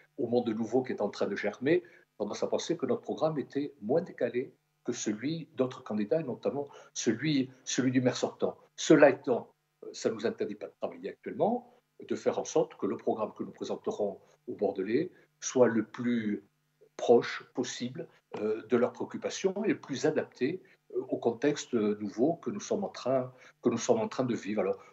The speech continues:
nous allons peut-être hiérarchiser différemment,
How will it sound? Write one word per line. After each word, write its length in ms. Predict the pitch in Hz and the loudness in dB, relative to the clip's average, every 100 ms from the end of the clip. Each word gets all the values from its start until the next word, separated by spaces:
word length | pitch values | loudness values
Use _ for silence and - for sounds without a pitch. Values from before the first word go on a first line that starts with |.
| _ | _
nous 160 | 101 104 | 0 4
allons 160 | 110 | 4
peut-être 260 | - 104 104 | 4 4 4
hiérarchiser 800 | 107 104 - 110 104 117 160 165 _ _ | 2 2 0 -4 2 4 4 -2 _ _
différemment, 840 | - 123 127 131 104 98 123 185 | -8 -6 0 2 2 2 -2 -2